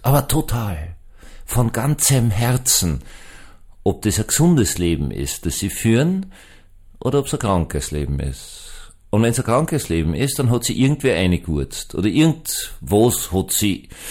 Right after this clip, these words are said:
eingewurzt, also für Nicht-Österreicher, in Besitz genommen. Und dann denken Sie dran, kein Bischof,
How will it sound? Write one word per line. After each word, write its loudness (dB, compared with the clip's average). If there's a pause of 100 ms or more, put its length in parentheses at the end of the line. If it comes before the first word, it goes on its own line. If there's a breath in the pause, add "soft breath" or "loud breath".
(420 loud breath)
eingewurzt, 2
also 0
für 0
Nicht-Österreicher, 0 (320 loud breath)
in 4
Besitz -2
genommen. -2 (220 soft breath)
Und -6
dann 2
denken 0
Sie -4
dran, -2 (880 soft breath)
kein -2
Bischof, -2